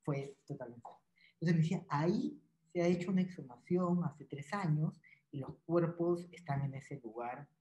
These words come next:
en una casa, en una plaza del pueblo". Y decía, "No, eso no puede ser, ¿no? Sí, también". Entonces, cuando hice el viaje de preproducción, es verdad, ahí seguían los restos. Dije, "Ya, ese tiene que ser el tercer lugar".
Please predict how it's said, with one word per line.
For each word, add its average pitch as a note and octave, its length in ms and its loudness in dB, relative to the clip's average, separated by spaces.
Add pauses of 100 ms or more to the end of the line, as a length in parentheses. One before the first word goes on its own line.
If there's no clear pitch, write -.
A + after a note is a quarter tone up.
(200)
en A#2+ 260 -12 (100)
una C3+ 340 -8
casa, E3+ 360 2
en C3+ 140 0
una C3+ 220 -6
plaza C3 360 -6
del A#2 120 -6
pueblo". - 260 -20 (1400)
Y A#2+ 60 -20
decía, A2+ 180 -14
"No, A2+ 180 -10
eso A2 140 -18
no G#2+ 120 -14
puede - 220 -20
ser, D3 320 -6
¿no? B2+ 140 -10
Sí, F3+ 280 -4
también". D#3+ 420 -10 (320)
Entonces, D3+ 240 -4
cuando D3+ 180 2
hice E3 140 4
el F3 80 6
viaje F3 300 6
de D3+ 120 6
preproducción, E3 880 2 (380)
es - 200 -20
verdad, D3 340 0
ahí A#2+ 180 -6
seguían B2+ 340 -8
los A#2+ 140 -14
restos. C#3+ 240 -4
Dije, B2 200 -10
"Ya, B2 100 -8
ese D3+ 240 -4
tiene D3+ 260 2
que A#2+ 100 -6
ser A#2+ 180 -10
el A#2 140 -10
tercer - 320 -16
lugar". G#2 280 -14